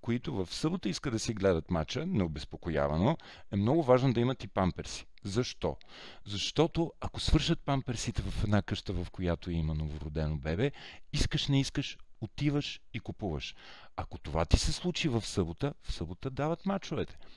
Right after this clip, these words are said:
Никой не иска да си прекъсне, а, излежаването на дивана и страхотното гледане на спортни програми. Ето защо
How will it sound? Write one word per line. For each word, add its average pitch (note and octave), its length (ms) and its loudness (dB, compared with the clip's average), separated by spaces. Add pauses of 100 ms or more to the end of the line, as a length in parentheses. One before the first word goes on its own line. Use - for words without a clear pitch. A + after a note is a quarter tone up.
(240)
Никой B2+ 640 6
не C#3+ 140 6
иска B2+ 260 0
да A#2+ 100 2
си D3 320 -6
прекъсне, D3+ 920 -2 (360)
а, A2 100 0
излежаването A2 800 4
на C#3+ 140 4
дивана C3+ 720 2
и C3+ 340 0
страхотното A#2 640 -2
гледане A#2 460 2
на A#2+ 840 -2
спортни A2 680 -2
програми. F2+ 440 -2 (680)
Ето F#3 220 0
защо G#2 520 -2